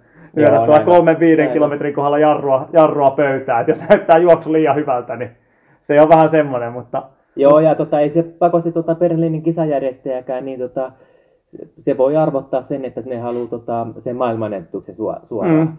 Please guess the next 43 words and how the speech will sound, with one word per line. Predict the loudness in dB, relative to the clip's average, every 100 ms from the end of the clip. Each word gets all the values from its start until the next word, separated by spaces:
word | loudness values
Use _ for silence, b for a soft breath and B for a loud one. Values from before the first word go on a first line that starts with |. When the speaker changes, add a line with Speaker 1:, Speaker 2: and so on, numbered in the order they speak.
| _ -4
Speaker 2:
Ja |
jos | -2 -2
siinä | -8
kaksi | -2 -2 -2
kovaa | -6 -2 -2
juoksijaa, | -2 -4 -6 -6 -4 -4
tota, | -2
Speaker 1:
Mm. | 0 0 -4
Speaker 2:
ö, | -10 -8 -8 -12 _ _ _ _
niin | -8 -8 -6 -8 -10 -8
silloinhan | -6 -4 -4 -6 -8
siinä | -6 -6 -6 -8
monesti | -8 -8 -6 -10 _ -16 -16 _
käy | -2 -2 -2
se, | -4
että | -4 _ -14
sitten | -14 _ -12
siinä | -10 -8
ruvetaan | -6 -6 -6 -6
vähän | -6 -10 -12 _
taktikoimaan | -4 -4 -10 -8 -6 -6 -6 -6
ja | -6
se | -2
Speaker 1:
Mm. | 0
Speaker 2:
aika | 0 -2
jää | -4 -8 -10
sitten | -14 -12 -12 _ _ -6
Speaker 1:
Mm. | -2
Speaker 2:
tulematta | 0 -2 -6 -16 -18
sieltä. | -14 -14 -16
Että | -16 -20 -20 _ _ -2
Speaker 1:
Niin, | 0 0 -4 _ _
mut | -4
tietenkin | 2 0 0 -6
siinä | -8
on | -8
se, | -8
että | -8 -8
onhan | -8
Kipchoge, | -8 -10 -8 -10 -10 -12 _ _ _ _ _
Kipchoge | -12 -10 -10 -10
tietenkin | -10 -8 -10 -10
tämmönen | -10 -10 -14